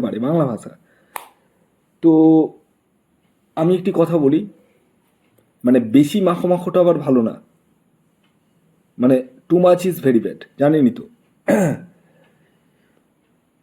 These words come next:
আরেকটি প্লাস পয়েন্ট হচ্ছে আপনাদের জীবনে একাধিক প্রেমের সম্ভাবনাটাও কিন্তু রয়েছে। মানে আপনি একটা already সম্পর্কের সঙ্গে জড়িত রয়েছেন, আবার একটা হাতছানি মারলো,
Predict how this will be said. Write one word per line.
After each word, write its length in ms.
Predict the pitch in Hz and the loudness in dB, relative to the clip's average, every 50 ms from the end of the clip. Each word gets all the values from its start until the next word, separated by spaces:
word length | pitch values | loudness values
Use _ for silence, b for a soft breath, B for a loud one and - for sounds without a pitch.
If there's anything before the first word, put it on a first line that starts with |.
| _ _ _ _ _ _ _ _ - | _ _ _ _ _ _ _ _ -2
আরেকটি 320 | 151 165 175 170 208 214 214 214 190 - - 151 151 131 - - | 0 0 0 0 0 0 2 0 0 -2 -2 -4 -4 -4 -2 0
প্লাস 180 | 147 160 165 165 | 0 0 0 2
পয়েন্ট 180 | 175 196 196 190 | 2 2 2 2
হচ্ছে 140 | 196 190 208 190 | 2 2 2 2
আপনাদের 320 | 180 185 190 185 180 180 160 | 2 2 0 -2 -2 -4 -4
জীবনে 220 | 196 190 202 202 175 - 156 160 | -2 0 0 0 0 -2 -4 -4
একাধিক 280 | 165 185 180 190 196 - - | -2 -2 -2 -2 -4 -4 0
প্রেমের 300 | - 175 175 180 180 175 - - - - _ _ _ _ _ _ _ _ _ _ _ _ | 2 2 2 2 0 -2 -4 -10 -18 -20 _ _ _ _ _ _ _ _ _ _ _ _
সম্ভাবনাটাও 640 | - - 151 156 160 160 165 170 170 160 165 170 165 | -6 -4 -2 0 0 0 0 0 0 0 0 0 0
কিন্তু 220 | 160 170 156 170 160 147 | 0 0 -2 0 2 4
রয়েছে। 260 | 123 107 - - - - - _ _ _ _ _ _ _ _ _ _ _ _ _ 113 | 4 2 2 -2 -10 -14 -16 _ _ _ _ _ _ _ _ _ _ _ _ _ -2
মানে 120 | 120 139 | 0 0
আপনি 180 | 139 139 139 156 165 160 | 0 0 0 0 0 0
একটা 180 | 165 165 165 160 160 156 - - - - 131 | 2 2 2 2 2 0 -2 -6 -8 -4 -2
already 300 | 143 143 156 160 156 160 156 - | 0 0 2 2 2 2 0 0
সম্পর্কের 320 | 151 143 143 156 151 156 143 | -2 -2 -2 -2 -4 -4 -4
সঙ্গে 160 | 160 147 139 135 | -4 -2 -2 0
জড়িত 300 | 135 139 139 143 - - | 0 0 -2 -4 -4 0
রয়েছেন, 340 | 160 156 160 151 147 139 120 127 | 2 2 2 2 2 0 -2 -2
আবার 220 | 135 131 139 139 135 131 123 | -2 -2 -2 0 0 0 -2
একটা 180 | - - 120 110 - - - | -4 -4 -6 -6 -6 -10 -14
হাতছানি 360 | 127 113 - - 127 113 110 110 | -18 -16 -8 -4 -4 -2 -2 -4
মারলো, 300 | 90 64 58 58 64 | -6 -10 -12 -14 -14